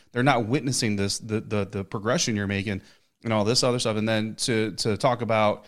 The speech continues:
you know, throwing a wrench in their plans for when you came back. I mean, again, look at the injury that you suffered.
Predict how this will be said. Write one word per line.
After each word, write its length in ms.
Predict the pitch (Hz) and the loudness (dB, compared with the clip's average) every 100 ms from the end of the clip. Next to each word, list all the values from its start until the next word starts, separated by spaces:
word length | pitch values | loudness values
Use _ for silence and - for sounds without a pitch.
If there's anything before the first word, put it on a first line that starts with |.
| - _ - | -20 _ -4
you 100 | 107 | 0
know, 380 | 101 95 98 - _ _ | 2 0 -4 -12 _ _
throwing 280 | 139 135 117 | 2 4 2
a 60 | |
wrench 300 | 95 113 131 | 0 2 2
in 60 | 117 | 0
their 100 | 104 | -2
plans 560 | - 104 104 98 95 - - | 0 0 0 -2 -4 -8 -14
for 180 | - | -18
when 200 | 117 113 | -6 -2
you 100 | 104 | -2
came 300 | 104 120 95 | -2 -2 -2
back. 260 | 92 110 104 | -2 -2 -2
I 60 | 104 | -4
mean, 260 | 104 110 - | -4 -4 -6
again, 380 | 110 123 98 | 0 0 0
look 180 | 117 139 | -2 -2
at 80 | 160 | -4
the 180 | 127 113 | -4 -2
injury 360 | 120 123 123 | -2 -2 -2
that 100 | 107 | -2
you 100 | 104 | -4
suffered. 480 | 95 - 104 - - | -6 -4 -4 -6 -16